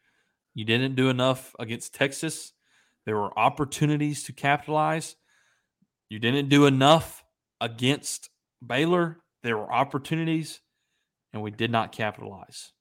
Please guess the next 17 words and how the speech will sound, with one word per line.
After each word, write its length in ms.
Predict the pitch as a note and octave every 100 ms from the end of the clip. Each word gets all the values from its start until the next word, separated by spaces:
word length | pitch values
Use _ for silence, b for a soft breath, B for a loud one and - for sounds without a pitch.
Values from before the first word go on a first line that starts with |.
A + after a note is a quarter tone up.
| _ -
I 40 |
mean, 160 | A2 A2
there 100 | C#3+
were 100 | C3
big 380 | A#2 B2 B2 -
chances 680 | A2+ A2+ A2 - G2+ - _ _ _ _ _ _
to, 240 | - A2 G2+
to 260 | - A2+
blow 280 | A2 G#2+ A#2
these 200 | A#2+ G#2+
games 300 | A2+ G#2 A2
open 480 | A#2 A#2 A#2 A2+ G#2+
or, 220 | G2+ G#2
or 160 | G#2+ G#2+
make 220 | A2+ A#2
a 60 |
push 640 | G2+ - B2+ B2 A#2 -